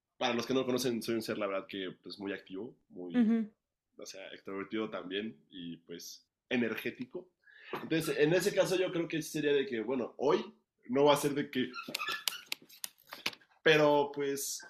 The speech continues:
Speaker 1: podemos realizar un show acorde a mis sentimientos ahorita, que digo, si la música es upbeat,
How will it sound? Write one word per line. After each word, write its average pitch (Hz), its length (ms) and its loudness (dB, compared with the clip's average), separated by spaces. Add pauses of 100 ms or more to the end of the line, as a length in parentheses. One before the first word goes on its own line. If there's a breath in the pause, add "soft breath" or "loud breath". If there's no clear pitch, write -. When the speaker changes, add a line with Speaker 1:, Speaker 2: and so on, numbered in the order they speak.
(100)
Speaker 1:
podemos 151 800 4
realizar 127 480 0
un 143 100 -4
show 147 420 4
acorde 123 600 0
a 113 120 0
mis 117 260 -2
sentimientos 143 540 -8
ahorita, 208 340 -4
que 123 140 -2
digo, 127 260 -2
si 120 80 -6
la 113 80 -4
música 143 280 -2
es 139 320 0
upbeat, 127 360 -4